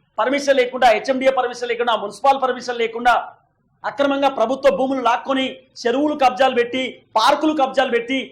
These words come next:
ఎవరెవరైతే బిల్డింగ్ కన్స్ట్రక్షన్ చేపించుకున్నారో ఎవరెవరైతే అక్రమంగా కట్టుకున్నటువంటి భూములు ఉన్న-, ఆ, క-, అక్రమంగా కట్టుకున్నటువంటి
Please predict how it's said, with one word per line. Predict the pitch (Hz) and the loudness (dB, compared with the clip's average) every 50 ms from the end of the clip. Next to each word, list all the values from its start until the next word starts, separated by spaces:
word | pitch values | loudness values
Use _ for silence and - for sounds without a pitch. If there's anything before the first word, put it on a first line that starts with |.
| - _ _ - 226 | -16 _ _ 2 4
ఎవరెవరైతే | 262 294 302 302 294 294 285 285 285 262 185 180 | 6 8 8 8 8 6 6 4 2 0 0 -2
బిల్డింగ్ | 247 269 294 302 294 285 | -2 0 0 -2 -2 -2
కన్స్ట్రక్షన్ | 233 254 247 - 285 277 277 277 262 226 | -4 -4 -2 -2 -2 -2 -2 -6 -6 -4
చేపించుకున్నారో | 240 233 233 226 - - 208 214 214 233 247 247 - - - _ _ _ _ - | -4 -6 -6 -8 -14 -12 -10 -6 -2 0 0 0 -2 -4 -12 _ _ _ _ 2
ఎవరెవరైతే | 226 269 294 302 294 294 294 285 285 294 | 4 6 8 8 8 8 8 6 4 2
అక్రమంగా | 254 - - 285 294 294 294 294 285 | 0 0 2 2 2 2 2 2 0
కట్టుకున్నటువంటి | 285 285 233 226 - - - 311 302 294 277 - - 277 269 262 | 0 0 0 -2 -2 -4 -6 -2 0 0 0 0 -2 -4 -4 -4
భూములు | 185 214 240 240 240 240 | -4 -6 -8 -6 -6 -6
ఉన్న-, | 233 233 233 | -6 -4 -2
ఆ, | 196 208 214 208 | 0 2 2 0
క-, | 208 - | 0 -2
అక్రమంగా | 208 - 214 214 262 269 277 285 262 254 240 | -6 -6 -6 -6 -4 -4 -2 -2 0 0 0
కట్టుకున్నటువంటి | 233 - 302 302 285 277 277 277 277 269 - 277 269 262 - - | -2 -2 -4 -2 0 0 -2 -2 -6 -4 -4 -4 -4 -4 -6 -8